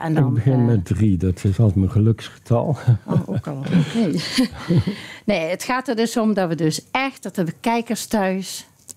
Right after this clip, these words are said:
Speaker 1: weten wie is de man achter Addy van der Krommeakker. Dus daar gaan we. Je hebt gekozen. Op sommige plaatsen voel je je thuis en op je gemak,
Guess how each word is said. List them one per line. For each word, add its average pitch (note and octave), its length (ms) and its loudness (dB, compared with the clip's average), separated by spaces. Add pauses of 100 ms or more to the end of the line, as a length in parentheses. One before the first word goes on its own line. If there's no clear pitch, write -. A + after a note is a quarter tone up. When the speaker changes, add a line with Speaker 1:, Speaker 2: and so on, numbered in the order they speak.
(140)
Speaker 1:
weten E3 680 0
wie F3 400 2
is - 280 -4
de D#3+ 80 -2
man C#3+ 460 2
achter B2+ 380 -10 (140)
Addy C#3 220 -4
van C3 180 -10
der B2+ 100 -4
Krommeakker. - 600 -6 (960)
Dus - 200 -14
daar F#3 140 -2
gaan E3 320 -4
we. - 40 -20 (1040)
Je G3 140 2
hebt A3 220 -2
gekozen. C3 680 -2 (220)
Op - 260 -4 (140)
sommige F4+ 640 0
plaatsen G#3 760 -2 (720)
voel D4 280 2
je B3+ 200 4
je A3+ 240 0
thuis A#2+ 500 -6
en F#3+ 200 0
op F#3 180 -4
je - 120 0
gemak, C#3+ 500 0